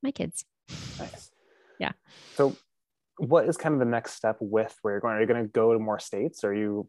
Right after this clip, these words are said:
Speaker 2: happy just Washington and Ohio?
Speaker 1: Yeah, I mean, I'm happy with just those two states
Speaker 2: Mm-hmm.
Speaker 1: right now. You know, I'm trying to grow my reach with A B A speech and,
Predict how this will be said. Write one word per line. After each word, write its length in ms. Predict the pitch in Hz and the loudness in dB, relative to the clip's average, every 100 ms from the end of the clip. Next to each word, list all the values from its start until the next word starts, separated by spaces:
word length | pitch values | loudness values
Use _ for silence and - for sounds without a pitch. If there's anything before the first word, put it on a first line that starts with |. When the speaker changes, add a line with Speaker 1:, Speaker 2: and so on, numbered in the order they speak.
| - - | -10 -8
Speaker 2:
happy 260 | 113 113 | -6 -4
just 280 | 104 101 - - | -4 -6 -10 -12
Washington 380 | 110 110 - 120 | -4 -4 -2 -2
and 120 | 113 | 0
Ohio? 120 | 110 | 2
Speaker 1:
Yeah, 600 | 539 587 587 523 370 269 - | 6 8 8 6 8 8 6
I 100 | 294 | 6
mean, 140 | 330 | 8
I'm 120 | 320 311 | 8 6
happy 340 | 294 294 480 | 4 2 6
with 120 | 539 508 | 4 6
just 240 | 294 269 - | 2 2 2
those 260 | 208 190 - | 4 4 0
two 140 | - | -8
states 300 | 190 170 143 | -2 -2 0
Speaker 2:
Mm-hmm. 60 | 110 | -2
Speaker 1:
right 140 | 135 | -2
now. 320 | 139 - 123 120 | -2 0 0 0
You 140 | 180 | 2
know, 140 | 175 170 | 4 4
I'm 100 | 185 | 2
trying 300 | 202 180 185 | 2 2 2
to 240 | 175 160 | 2 2
grow 480 | 160 214 220 220 214 | 0 2 6 6 4
my 140 | 208 | 2
reach 380 | 196 202 202 - | 2 0 -2 -4
with 140 | 196 - | -8 0
A 140 | 190 | 0
B 180 | 185 180 | 2 2
A 100 | 175 | 0
speech 680 | 175 - 170 160 151 - - - | -2 -6 -2 0 0 -4 -8 -2
and, 580 | 156 147 143 139 143 | 0 0 0 0 -2